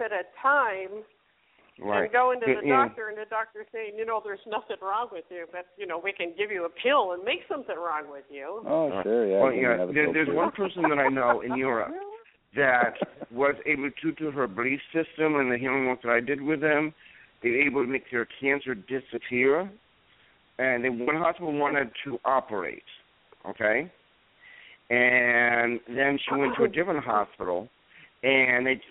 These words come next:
Speaker 2: they did a couple of different pictures different times during the day, and it, it w-, was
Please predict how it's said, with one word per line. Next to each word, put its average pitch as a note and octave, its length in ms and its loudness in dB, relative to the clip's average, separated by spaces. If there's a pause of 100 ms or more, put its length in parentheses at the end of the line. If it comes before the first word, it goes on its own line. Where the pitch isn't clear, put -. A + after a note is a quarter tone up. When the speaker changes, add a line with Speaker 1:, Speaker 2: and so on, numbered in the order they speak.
Speaker 2:
they C#3 140 -2
did A#2+ 300 -2
a A2+ 40 -10
couple C3+ 200 0
of C3 80 -2
different B2 220 -8
pictures C3+ 420 -8
different B2 240 -6
times A#2+ 260 -2
during A#2 220 -4
the A#2 60 -4
day, A#2+ 440 0 (540)
and B2 680 2
it, B2+ 140 -6 (180)
it B2+ 220 -4
w-, C3 260 -2
was B2+ 180 -4